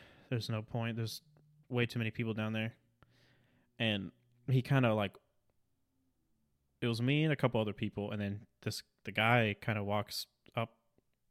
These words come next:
kinda past me. He's like, he looks down there, and he, like,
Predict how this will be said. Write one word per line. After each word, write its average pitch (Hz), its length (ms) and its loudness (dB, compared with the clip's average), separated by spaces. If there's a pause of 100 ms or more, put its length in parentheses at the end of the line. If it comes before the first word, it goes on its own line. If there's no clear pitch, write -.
(160)
kinda 107 200 -6
past - 420 -4
me. 139 420 -4
He's 113 160 -2
like, 113 120 -6
he 113 60 -4
looks 117 300 -2
down 117 280 -2
there, 139 360 -4 (800)
and 117 80 2
he, 120 60 2
like, 113 320 -2